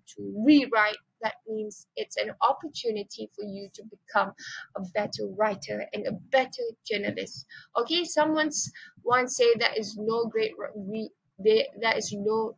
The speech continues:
great writing, only great rewriting." So always, always don't feel, um, you know, down when people ask you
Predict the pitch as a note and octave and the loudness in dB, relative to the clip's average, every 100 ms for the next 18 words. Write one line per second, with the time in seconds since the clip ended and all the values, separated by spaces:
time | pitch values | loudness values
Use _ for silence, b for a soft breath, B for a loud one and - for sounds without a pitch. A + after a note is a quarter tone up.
0 | F#3 G3+ G#3 - _ _ _ - - A3+ | -4 2 2 0 _ _ _ 0 0 -2
1 | A3+ - A3 A3 G#3+ F#3+ - G3+ G3+ G3+ | -12 -6 -2 0 0 -6 -6 -2 -2 -4
2 | - G3+ F3+ F3+ - - - _ B B | -10 -12 -10 -8 -8 -10 -20 _ B B
3 | B - A3+ G#3+ G#3 - - B3 A#3+ B3 | B -8 4 6 6 2 4 8 8 8
4 | - A3 G#3+ A3 F#3+ A3+ A3+ - - - | 4 2 4 2 6 6 6 0 -18 -8
5 | A3 G#3+ G#3 - G3 G3+ G3 F#3+ G3 - | 0 2 2 0 2 2 2 -4 -12 -16
6 | _ G#3+ G#3+ G#3 G3 - G#3+ G#3 G#3 G#3+ | _ 0 2 2 -2 8 10 10 8 -2
7 | G#3 G#3 G3 F#3+ G3+ - - A3 G#3 - | -4 -2 -4 -6 -14 -12 -6 -6 -6 -10